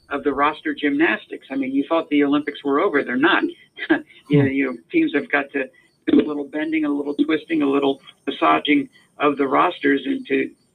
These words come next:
Speaker 1: to put guys on I R and br-, bring them back to the practice squad and then put them on the active roster. Uh, that's another reason why these,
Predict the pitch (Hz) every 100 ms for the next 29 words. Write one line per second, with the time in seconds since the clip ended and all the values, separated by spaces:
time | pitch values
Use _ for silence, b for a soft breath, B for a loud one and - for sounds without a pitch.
0 | - 143 127 151 - 135 139 139 131 131
1 | 135 156 156 143 127 - b b _ 147
2 | 135 151 151 143 139 139 131 123 127 156
3 | 156 - - - 147 147 139 139 135 135
4 | 151 - 139 143 139 139 139 131 123 147
5 | 147 - 156 - B B - - 147 151
6 | 147 _ - 180 190 185 196 175 170 151
7 | 156 156 147 151